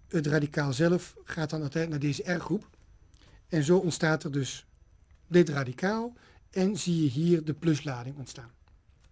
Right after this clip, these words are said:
Deze wordt weer gemeten. En het radicaal gaat weer los. En dit is die alfa-breuk. En dat, dat is eentje die je heel veel ziet. Als je die kunt toekennen,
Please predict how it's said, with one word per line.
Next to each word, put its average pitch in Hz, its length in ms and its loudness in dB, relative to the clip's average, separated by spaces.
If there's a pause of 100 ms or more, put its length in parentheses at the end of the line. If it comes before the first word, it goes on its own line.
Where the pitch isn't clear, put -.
(420)
Deze 185 360 6
wordt 143 160 2
weer 131 140 0
gemeten. 254 580 2 (1600)
En 170 420 0
het 165 160 0
radicaal 147 600 0 (200)
gaat 135 300 -10
weer 131 120 -8
los. - 340 -12 (340)
En 165 140 0
dit 262 180 2
is 185 100 0
die 196 240 0 (340)
alfa-breuk. 147 680 -4 (840)
En 170 320 -2 (840)
dat, 240 380 -2
dat 220 300 2
is 220 100 -2
eentje 202 260 2
die 170 140 2
je 160 60 4
heel 170 340 6
veel 156 220 0
ziet. 139 160 -4
Als 147 100 -6
je 156 100 -2
die 254 140 6
kunt 185 180 2
toekennen, 277 460 4